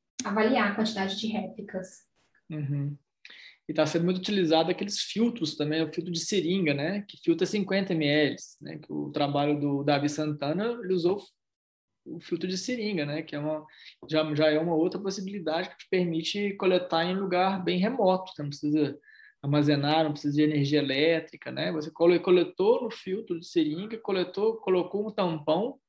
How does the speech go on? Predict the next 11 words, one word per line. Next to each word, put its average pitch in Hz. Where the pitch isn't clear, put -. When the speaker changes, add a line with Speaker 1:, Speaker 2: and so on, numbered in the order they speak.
Speaker 2:
e 180
é 147
só 165
proteger 185
do, 202
do 196
sol 190
mesmo, 165
né? 147
Não 139
deixar 135